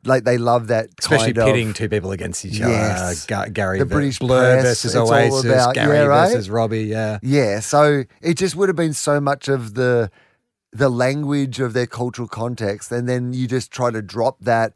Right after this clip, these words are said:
Speaker 1: when it's
Speaker 2: Mm.
Speaker 1: already fully formed, when
Speaker 2: Yeah.
Speaker 1: he's already Wembley Stadium, "Let me entertain you, Robbie Williams," and you just drop him in, you're like, "Oh, I don't know any of the backstory."
Speaker 2: So how does Harry Styles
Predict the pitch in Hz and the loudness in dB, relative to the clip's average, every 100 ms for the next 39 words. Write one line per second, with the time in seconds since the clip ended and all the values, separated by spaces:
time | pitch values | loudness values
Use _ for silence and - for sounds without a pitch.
0 | _ - 120 143 131 104 151 147 139 131 | _ -6 0 0 0 0 0 2 2 0
1 | 135 127 110 _ _ _ - 160 156 143 | 0 -2 -4 _ _ _ -6 0 2 2
2 | 120 156 180 98 117 190 - _ - 190 | 0 0 0 -2 -6 -12 -14 _ 2 4
3 | 202 180 180 185 175 156 123 _ _ 135 | 4 2 2 2 2 0 -4 _ _ -2
4 | 165 165 156 143 - 143 143 143 131 131 | 0 2 0 -2 2 2 4 0 0 0
5 | 135 127 127 127 123 131 127 127 123 120 | -2 -2 -4 -4 -6 -4 -4 -4 -2 -2
6 | 113 117 113 151 131 101 101 - _ _ | -2 -4 -2 -2 -2 -6 -8 -14 _ _
7 | _ _ - 151 143 135 131 131 120 - | _ _ -4 0 2 0 0 -2 -2 0
8 | 135 131 120 131 147 117 117 123 120 - | 0 2 -2 0 -2 -2 -2 0 0 -2
9 | 139 156 170 156 156 156 156 147 131 160 | -6 -4 -4 -2 -2 0 0 0 0 0
10 | - 143 113 101 - - - - 170 165 | -2 -2 -2 -2 -8 -20 -8 0 2 4
11 | 185 - 135 143 123 - 143 135 131 123 | 2 0 -2 -2 -4 -6 -4 -2 0 -2
12 | 117 107 - | -4 -8 -10